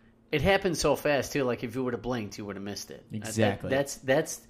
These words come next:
Speaker 1: that's what I can't wrap my head around is how fast he was going in order to take that shot, put it through his legs that quickly, and take the shot through his legs. I'm like, "What, what the fuck just happened, man?"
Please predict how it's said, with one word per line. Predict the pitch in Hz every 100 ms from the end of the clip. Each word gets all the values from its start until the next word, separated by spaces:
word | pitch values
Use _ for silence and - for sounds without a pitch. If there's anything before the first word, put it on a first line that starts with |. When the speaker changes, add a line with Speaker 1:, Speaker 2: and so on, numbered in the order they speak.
| - -
Speaker 1:
that's | - 175 196
what | 185 165
I | 135
can't | 156 165 135
wrap | 131 135
my | 113
head | 113 127
around | 110 104
is | 104
how | - 117
fast | - 123 123 -
he |
was | 120 107
going | 127 120 113 101 - - -
in | 131 123
order | 147 147 131
to | 110
take | - 135 -
that | 127 113
shot, | - 131 113 104 - _ _ _ - - -
put | - 170 156
it | 151 - _ -
through | 175 214
his | 170
legs | 147 131 123 -
that | 139 127
quickly, | - 127 127 120
and | 110
take | 101 131
the | -
shot | - 120 107
through | - 117
his | 104
legs. | 110 104
I'm | 110
like, | 101 98
"What, | 80 - - -
what | - 165
the | -
fuck | - - -
just | - 170
happened, | - 69 - - -
man?" | 170 196